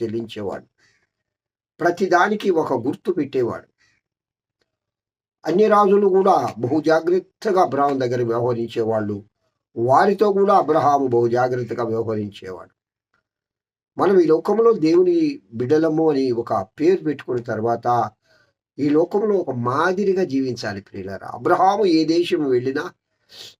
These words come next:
ఆ దేశ రాజులు భయపడి అబ్రహాముకు పాదాభివందనం చేశారు, కానీ అబ్రహాము ఎవరికి పాదాభివందనం చేయలేదు.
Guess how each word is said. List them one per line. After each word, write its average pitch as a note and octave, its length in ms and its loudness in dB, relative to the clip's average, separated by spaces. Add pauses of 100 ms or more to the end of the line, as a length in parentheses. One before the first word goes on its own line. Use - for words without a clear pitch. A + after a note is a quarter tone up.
ఆ C3+ 80 -2
దేశ E3 400 0
రాజులు G#3+ 520 4
భయపడి G3 380 2
అబ్రహాముకు D3+ 500 0
పాదాభివందనం B2 840 -2
చేశారు, A2+ 320 -4
కానీ G2 320 -10 (640)
అబ్రహాము C#3 500 -2
ఎవరికి B2 360 -2
పాదాభివందనం G2 800 -10 (180)
చేయలేదు. E2+ 340 -16